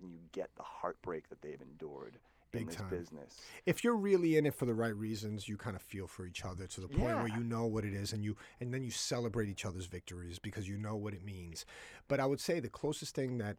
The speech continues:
Speaker 2: you know, she, we were talking about her, and it's funny that we're, this is a, in a sense, a, a bartending also podcast.
Speaker 1: Mm-hmm.
Speaker 2: We were talking about auditioning and kind of that zoning, locked in, don't have much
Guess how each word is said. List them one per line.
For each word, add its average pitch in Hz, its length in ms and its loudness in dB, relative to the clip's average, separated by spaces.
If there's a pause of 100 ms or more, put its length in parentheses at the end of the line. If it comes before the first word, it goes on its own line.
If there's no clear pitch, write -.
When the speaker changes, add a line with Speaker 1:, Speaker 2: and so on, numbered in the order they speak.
(100)
Speaker 2:
you 113 120 -2
know, 98 220 0
she, - 400 -6
we 104 120 -2
were 101 120 -2
talking 131 420 2
about 98 300 -2
her, 95 180 0
and 95 160 -2
it's 85 100 -8
funny 110 180 -2
that 98 140 -2
we're, 90 160 -6
this 98 220 -8
is 92 100 -6
a, 87 180 -6 (140)
in 98 80 -8
a 98 60 -4
sense, - 320 -6
a, 90 340 -8
a 101 40 -8
bartending 104 640 -2
also 110 260 -2
podcast. 123 540 0
Speaker 1:
Mm-hmm. 92 60 -6 (920)
Speaker 2:
We 127 120 -2
were 127 100 2
talking 143 460 0
about 107 200 0
auditioning 95 540 -6 (680)
and 104 140 -8
kind 117 220 -4
of 95 80 -6
that 92 240 -6
zoning, 107 580 -2
locked 101 320 -4
in, 104 300 -2 (100)
don't 104 200 -4
have 101 180 -4
much 98 320 -4